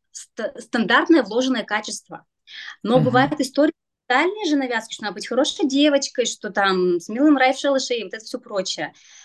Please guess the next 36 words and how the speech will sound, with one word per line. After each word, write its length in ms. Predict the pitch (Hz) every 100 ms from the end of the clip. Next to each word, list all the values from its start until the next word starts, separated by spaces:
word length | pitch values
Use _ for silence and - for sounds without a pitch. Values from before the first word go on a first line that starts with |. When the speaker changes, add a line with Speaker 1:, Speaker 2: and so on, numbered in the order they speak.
| _ - - -
Speaker 1:
Но 100 | 220
на 80 | 233
самом 300 | 233 269 262
деле 520 | 220 285 285 196 170
вот 140 | 185 185
это 180 | 247 -
вот 120 | 202
как 120 | 196
раз 200 | 220 233
и 20 |
называется, 480 | 214 185 208 208 202
что 160 | - 185
человек, 340 | - 202 240 277
когда 160 | 208
все 140 | 208 214
не 80 | 202
принимают, 460 | 214 226 240 226
что 100 | -
на 60 | 190
самом 240 | 185 226
деле 140 | 214 180
для 120 | 196
него 220 | 202 202 202
важны 360 | 202 180 214
деньги, 580 | 160 202 220 190 160 - _ _ _ _ _
но 180 | 214 220
он 120 | 226 190
хочет 240 | 202 -
быть 160 | 185 180
хорошим, 500 | 190 202 330 269 196
тут 140 | 240
получается, 600 | 269 247 - 214 220 214
да, 140 | 170 202
борьба. 500 | 240 240 190 147 - _ _
Вот 140 | 196 190
эту 140 | 330